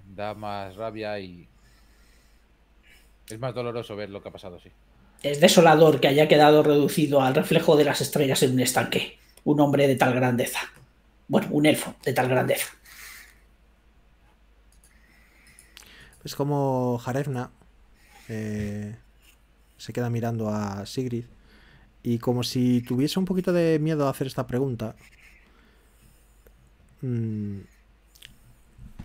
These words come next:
Speaker 3: se embara así un poco de hombros, ¿no? Como para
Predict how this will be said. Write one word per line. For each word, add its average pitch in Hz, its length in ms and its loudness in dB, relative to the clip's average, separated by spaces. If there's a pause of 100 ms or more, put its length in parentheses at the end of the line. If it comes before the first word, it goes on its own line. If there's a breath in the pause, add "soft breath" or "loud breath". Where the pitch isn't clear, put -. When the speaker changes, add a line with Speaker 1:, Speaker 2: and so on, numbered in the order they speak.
(420)
Speaker 3:
se 113 460 -10 (180)
embara 139 340 -2
así 120 200 -2
un 139 100 -2
poco 127 180 -2
de 123 100 0
hombros, 123 340 -2
¿no? 180 120 -6
Como 120 220 -4
para 113 400 -4